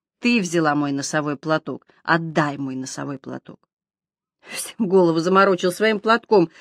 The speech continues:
взвизгнула Клариса. "Ну на что мне, болван, твой платок?" "Как на что?" проговорил он, подозрительно оглядывая свою собеседницу.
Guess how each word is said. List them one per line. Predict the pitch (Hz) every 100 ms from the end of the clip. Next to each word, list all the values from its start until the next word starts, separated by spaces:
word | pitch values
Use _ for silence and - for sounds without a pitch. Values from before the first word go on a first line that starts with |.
| -
взвизгнула | 233 233 254 196 220 214
Клариса. | 226 240 247 - 180 156 _ _ _ -
"Ну | 339
на | 403 440
что | - - 415 381
мне, | 247 233
болван, | 233 277 277 349 466
твой | - 294 359
платок?" | 311 294 - 160 123 _ _ _ _ _ _ _ _
"Как | - 170 147 -
на | 151
что?" | - - 156
проговорил | - 143 151 156 151 156
он, | 220 190
подозрительно | 151 151 170 170 151 151
оглядывая | 147 160 165 139 151
свою | 147 175 165
собеседницу. | - 185 214 180 131 135 - 143